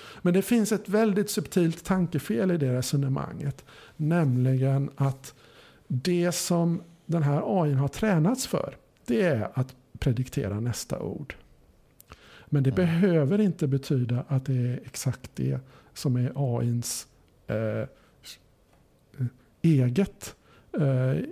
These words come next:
Speaker 1: egen målfunktion. Därför att de här träningsmetoderna vi har,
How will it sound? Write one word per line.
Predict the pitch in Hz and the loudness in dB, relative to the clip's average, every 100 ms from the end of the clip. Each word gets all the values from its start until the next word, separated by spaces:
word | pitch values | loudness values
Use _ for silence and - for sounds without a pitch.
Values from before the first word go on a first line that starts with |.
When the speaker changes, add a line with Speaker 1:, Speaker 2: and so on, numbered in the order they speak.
| 440 | -2
Speaker 1:
egen | 240 139 117 156 165 165 - | 2 4 4 2 2 0 0
målfunktion. | 175 143 110 - 139 - - 85 165 - - | 2 2 0 -4 -8 -6 -8 -6 -8 -14 -6
Därför | - 131 151 | 0 2 4
att | 143 143 | 2 0
de | 190 143 | 0 2
här | 127 131 | 2 2
träningsmetoderna | 180 160 135 131 135 127 160 190 185 165 165 - | 2 4 2 2 0 0 0 0 0 2 0 -2
vi | 156 143 | -2 -2
har, | 135 151 185 | 0 0 0